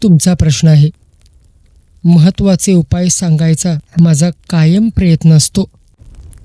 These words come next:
पण तो प्रयत्न करून आनंदानं त्या बाळानं पुढं जाणं आणि आपलं आयुष्य मार्गाला लावणं, हे त्या बाळाच्या हातात असतं.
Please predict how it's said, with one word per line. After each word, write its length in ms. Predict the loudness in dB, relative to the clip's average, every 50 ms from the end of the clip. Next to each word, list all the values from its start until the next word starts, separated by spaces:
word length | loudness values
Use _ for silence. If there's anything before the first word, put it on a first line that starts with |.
| -6 -4
पण 140 | -4 -2 -4 -6 -8 -14 -20 -20 -20 -20 -20 -20 -20 -20 -20 -20 -20 -12 -6 -6
तो 60 | -6
प्रयत्न 640 | -6 -4 -4 -4 -2 -2 -2 -4 -4 -4 -4 -4 -4 -6 -4 -2
करून 300 | 0 2 2 2 2 2 0 -2 -6 -12 -20 -20 -20 -20 -20 -20 -20 -20 -20 -20 -20 -20 -18 -8
आनंदानं 680 | -2 0 2 2 2 2 0 0 -2 -2 -2 -2 -2 -2 -2
त्या 100 | -2 -4
बाळानं 480 | -2 -2 0 0 0 0 0 0 0 -2
पुढं 440 | -4 -6 _ _ -4 -2 0 0 0
जाणं 400 | 0 0 2 2 4 4 2 0 -2 -8 -16 -20 -20 -20 -20 -20 -20 -12 -4
आणि 200 | 0 0 2 2
आपलं 280 | 0 -2 -4 -4 -4 -4
आयुष्य 500 | -2 -2 0 0 -2 -2 -4 -4 -2 0
मार्गाला 540 | 0 2 2 0 0 -2 -2 -2 -2 -2
लावणं, 360 | 0 2 2 4 4 2 2 -2 -6 -12 -20 -20 -20 -20 -20 -20 -20 -8
हे 160 | -4 -4 -4 -4
त्या 260 | -4 -6 -6 -6 -4
बाळाच्या 600 | -4 -4 -2 -2 -2 -2 -2 -4 -4 -4 -4 -4
हातात 280 | -4 -2 -2 -2 -2
असतं. 260 | -2 -2 -2 -4 -8